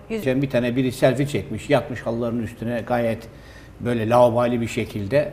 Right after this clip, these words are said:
Speaker 2: selfie falan çekmiş. Bu bir müddet devam edecek, e,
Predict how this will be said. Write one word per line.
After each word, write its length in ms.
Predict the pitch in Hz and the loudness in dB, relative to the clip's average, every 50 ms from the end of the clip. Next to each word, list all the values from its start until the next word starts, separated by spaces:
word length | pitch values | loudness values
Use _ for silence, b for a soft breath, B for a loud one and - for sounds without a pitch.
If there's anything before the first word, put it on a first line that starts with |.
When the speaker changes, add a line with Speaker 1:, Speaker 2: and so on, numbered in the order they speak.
| - - | -12 -14
Speaker 2:
selfie 340 | - - 131 120 113 - 123 | -4 -2 -2 -2 -2 -6 -6
falan 280 | - 117 110 113 110 104 | -6 -4 -4 -4 -4 -6
çekmiş. 440 | - - 95 - - 147 143 - - B B B B B B B B B - - - - B B B B B B - - - - - - | -8 -10 -12 -10 -10 -12 -12 -12 -14 B B B B B B B B B -20 -20 -20 -20 B B B B B B -20 -20 -20 -18 -2 0
Bu 100 | 233 196 | 4 8
bir 80 | 254 233 | 8 8
müddet 360 | 220 196 - 240 233 226 - | 8 6 6 4 2 6 8
devam 240 | 190 175 175 175 160 | 10 10 10 10 8
edecek, 280 | 139 123 117 117 110 - - - - - - - 104 - - - | 6 6 4 0 -2 -4 -4 -12 -12 -12 -16 -18 -16 -16 -12 -10
e, 180 | 113 110 107 | -8 -8 -8